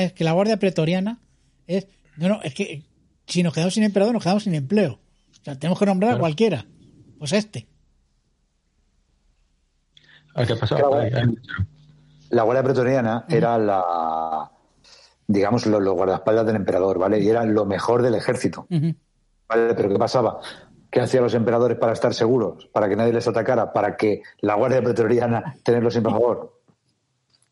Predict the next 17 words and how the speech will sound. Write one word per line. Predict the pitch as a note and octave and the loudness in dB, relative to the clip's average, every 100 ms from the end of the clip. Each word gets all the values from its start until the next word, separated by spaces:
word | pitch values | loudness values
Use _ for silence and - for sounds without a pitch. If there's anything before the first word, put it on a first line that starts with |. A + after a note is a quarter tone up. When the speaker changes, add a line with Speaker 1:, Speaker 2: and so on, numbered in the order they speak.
| _ | _
Speaker 3:
Pasa | A#2 A2+ - D3 | -2 0 0 0
Speaker 1:
Matarlos. | B2+ C#3+ D#3 C3+ | 0 2 2 2
Speaker 3:
y | |
a | G#2 | 2
vivir, | G#2 A2 B2 C3 C#3+ C#3+ - - - | 0 2 2 2 0 -2 -8 -8 -2
y | |
hasta | A#2 - G#2 | 0 0 0
que | G#2+ | 0
pasa. | A2+ F#2 - _ _ | 0 -4 -8 _ _
El | F#2 | -6
momento | F#2+ F#2+ G2+ | -4 -2 -2
que | F#2 | -2
se | G2+ G#2+ | -2 0
acaba | G#2 | 0
el | G#2+ | 0
emperador, | G#2 G#2 A2 | 0 2 2
efectivamente, | G#2+ G#2 G2 G2+ A2 | 0 0 0 0 -4